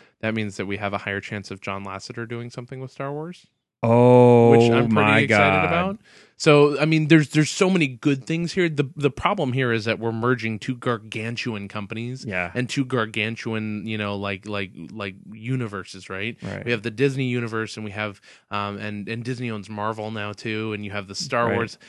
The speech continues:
Speaker 1: So, like, um, one of the, one of the big outcries in the, in the video game world is, uh, "Hey, are we gonna see Luke Skywalker in Kingdom Hearts, you know, three?"
Speaker 2: Oh,
Speaker 1: Um,
Speaker 2: interesting.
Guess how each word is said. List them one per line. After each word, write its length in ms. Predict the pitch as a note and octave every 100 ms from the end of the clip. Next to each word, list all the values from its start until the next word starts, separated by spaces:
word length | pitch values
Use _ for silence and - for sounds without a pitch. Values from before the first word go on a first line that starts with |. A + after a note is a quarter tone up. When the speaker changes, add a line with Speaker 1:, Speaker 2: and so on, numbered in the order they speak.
| -
Speaker 1:
So, 260 | - D3 C#3
like, 340 | A#2 B2+ B2 -
um, 340 | A2+ G#2 G#2 -
one 240 | B2+ B2+
of 60 | A#2+
the, 60 | A2+
one 160 | A2 A#2
of 40 |
the 60 | A2
big 160 | A2
outcries 380 | A2 G#2 G#2+ G#2
in 120 | G2+
the, 80 | G2
in 140 | G#2
the 80 | G2+
video 240 | G#2+ A#2 G#2+
game 220 | G2+ G2+
world 220 | G2+ G2+
is, 320 | G#2 G2+ -
uh, 260 | A2 G#2+ A2
"Hey, 240 | - C3+ A2+ -
are 120 | G#2
we 120 | G#2+
gonna 100 | G#2+
see 160 | - A2
Luke 200 | A2 G#2
Skywalker 600 | - A2+ A#2 G2 G#2+ G2+
in 140 | G2+
Kingdom 300 | - G#2+ G2
Hearts, 420 | G2 - - - _ _ _ -
you 140 | G#2
know, 120 | G2+
three?" 460 | F#2+ - A#2+ G2 G2+ _ _ _ - -
Speaker 2:
Oh, 60 |
Speaker 1:
Um, 260 | G#2 G2 G2
Speaker 2:
interesting. 580 | G2 G#2 - G#2 G2+